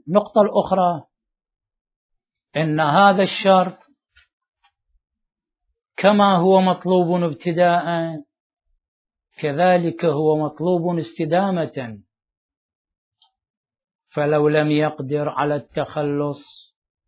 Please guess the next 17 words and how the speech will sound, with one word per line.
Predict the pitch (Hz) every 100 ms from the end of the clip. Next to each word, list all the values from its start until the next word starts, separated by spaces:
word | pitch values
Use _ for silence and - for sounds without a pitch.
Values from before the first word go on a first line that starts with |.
| _ _ _ _ _ _ _ _
في | - 151 143
أول | 139 147 143 143
الأمر، | 139 143 170 190 185 147 _ _ _ _ _ _ _ _ _ _ _ _ _ _ _ _ _ _ _
لكنه | 135 139 131 - 151 151 147 131 143 139
قدر | - 151 151 151 147
عليه | 143 135 131 147 147 147 139 139 147
في | 143 156
الأثناء، | 147 143 147 - 165 190 208 214 214 _ _ _
وجب. | 156 226 202 214 - _ _ _ _ _ _ _ _ 180 151 _
قد | 185 160
أول | - 180 170 170
التكليف | 165 - 175 175 165 175
من | 160
قبل | 151 165 160
الجائر، | 156 139 151 156 160 185
أول | 160 156 156
الأمر | 147 - 202 214